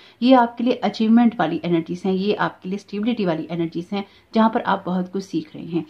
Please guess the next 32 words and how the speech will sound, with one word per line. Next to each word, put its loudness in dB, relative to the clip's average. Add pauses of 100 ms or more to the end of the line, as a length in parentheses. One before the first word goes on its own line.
(340)
आप 0
life 2
को 0
लगातार 0
celebrate -2
अब -8
करने 0
वाले 0
हैं 2
क्योंकि -6
आपकी -2
life -2
में 0
जो -4
आप -2
चाह -2
रहे 0
थे -6 (300)
या -2
जिस 0
जगह -4
आप -4
पहुंचना 0
जा -2
रहे -10
थे -10
वहां -6
पर -6
आप -4
पहुंच -2
रहे -14
हैं। -12